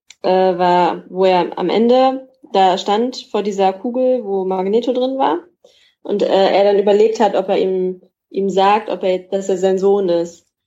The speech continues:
Also ich hätte mir, ich hätte mir gewünscht, dass er es ihm irgendwie noch sagt oder dass irgendwie ein Zeichen geben würde, dass, dass Magneto so eine Ahnung hat.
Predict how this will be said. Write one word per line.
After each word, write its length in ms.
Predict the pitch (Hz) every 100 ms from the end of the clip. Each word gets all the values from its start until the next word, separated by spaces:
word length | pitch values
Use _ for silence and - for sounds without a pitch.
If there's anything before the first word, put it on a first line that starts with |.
| _ _ -
Also 180 | 214 240
ich 80 | 320
hätte 140 | 320
mir, 260 | 277 262 -
ich 80 | 262
hätte 120 | 262
mir 100 | 247
gewünscht, 320 | 233 254 262
dass 120 | 220
er 260 | - 202 214
es 160 | 214
ihm 120 | - 208
irgendwie 540 | 240 240 226 240 233
noch 320 | 220 220 -
sagt 520 | - 208 240 262 254
oder 520 | - 208 202 202 214 _ _ -
dass 280 | 202 -
irgendwie 380 | - 226 226 226
ein 120 | 214
Zeichen 480 | 220 220 240 247 240
geben 280 | 226 233 220
würde, 240 | 220 220 202
dass, 240 | 190 -
dass 300 | 196 196 -
Magneto 460 | 202 202 214 214 202
so 80 | 196
eine 160 | 185
Ahnung 340 | 196 226 220 226
hat. 320 | 233 - -